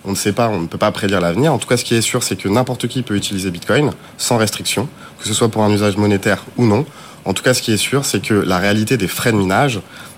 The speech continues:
eh ben, c'est un aspect majeur, euh, bah, de la rationalité des acteurs économiques pour savoir s'ils vont passer ou non une transaction.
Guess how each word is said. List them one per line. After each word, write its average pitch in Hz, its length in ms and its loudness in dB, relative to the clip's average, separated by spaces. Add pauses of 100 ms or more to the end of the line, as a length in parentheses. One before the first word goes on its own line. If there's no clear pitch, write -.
(100)
eh 87 60 -6
ben, 92 140 0
c'est 107 340 0
un 98 100 2
aspect 92 260 0
majeur, 110 640 2 (380)
euh, 82 80 -6
bah, 85 100 0
de 87 120 0
la 90 120 4
rationalité 104 640 0
des 90 180 -2
acteurs 98 240 0
économiques 90 420 0
pour 95 120 -6
savoir 98 320 2
s'ils 90 220 -2
vont 104 160 0
passer 98 320 2
ou 98 100 2
non 117 240 4 (300)
une 90 100 0
transaction. 110 540 0